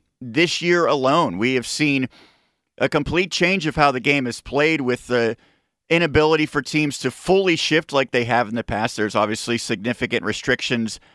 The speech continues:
on that, only the ability to have two players on each side of second base. You can't have infielders now playing on the outfield grass.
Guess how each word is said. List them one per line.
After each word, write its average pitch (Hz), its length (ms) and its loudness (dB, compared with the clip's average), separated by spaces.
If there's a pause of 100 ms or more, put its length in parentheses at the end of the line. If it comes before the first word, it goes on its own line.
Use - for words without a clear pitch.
(280)
on 131 240 4
that, 131 220 4
only 123 300 0 (800)
the 123 160 -2
ability 127 440 2
to 120 120 -2
have 120 180 2
two 147 220 0
players 131 420 2
on 117 100 0
each 117 180 -4
side 117 260 2
of 90 60 -12
second 101 320 -2
base. 147 280 2
You 120 80 -4
can't 113 280 -4
have 101 300 -2
infielders 117 600 -2
now 110 140 0
playing 107 340 -4
on 92 100 -4
the 104 120 0
outfield 139 400 0
grass. 127 420 0